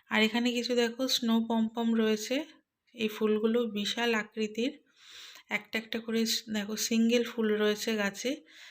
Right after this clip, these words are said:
যার কারণে ফুলগুলো কিন্তু বিশাল বড় বড় হয়েছে।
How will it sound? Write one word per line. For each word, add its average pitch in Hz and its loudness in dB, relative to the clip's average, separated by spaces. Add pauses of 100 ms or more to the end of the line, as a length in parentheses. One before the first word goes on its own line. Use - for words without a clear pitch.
(180)
যার 196 -4
কারণে 220 0
ফুলগুলো 208 -2
কিন্তু 226 0
বিশাল 208 -2
বড় 190 0
বড় 196 -2
হয়েছে। 180 -8